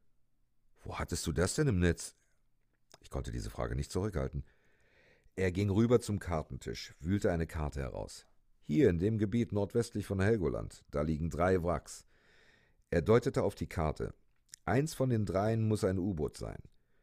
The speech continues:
Wir notierten die Koordinaten des Wracks, danach bewunderten wir noch eine Zeit lang seinen Fang. Das motivierte uns für das kommende Jahr. Ich konnte es kaum erwarten, hinauszufahren und an den Positionen zu tauchen.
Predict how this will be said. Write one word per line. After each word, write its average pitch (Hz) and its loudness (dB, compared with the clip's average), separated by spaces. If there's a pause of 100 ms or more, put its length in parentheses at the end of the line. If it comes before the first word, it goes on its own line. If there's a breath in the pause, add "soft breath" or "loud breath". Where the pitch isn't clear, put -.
(280)
Wir - -10
notierten 82 -4
die 76 -2
Koordinaten 76 -2
des 71 -6
Wracks, - -8
danach 76 -2
bewunderten 85 -2
wir 78 0
noch 73 -4
eine 71 -4
Zeit - -6
lang 71 -4
seinen 67 -4
Fang. 52 -12 (840)
Das 98 0
motivierte 85 -2
uns 62 -4
für 78 -6
das 71 -4
kommende 67 -6
Jahr. 52 -8 (320)
Ich 80 -10
konnte 92 0
es 85 -6
kaum 101 -2
erwarten, 78 -2
hinauszufahren 80 -4
und 58 -8
an 78 -4
den 78 -2
Positionen 78 -4
zu 71 -10
tauchen. 71 -6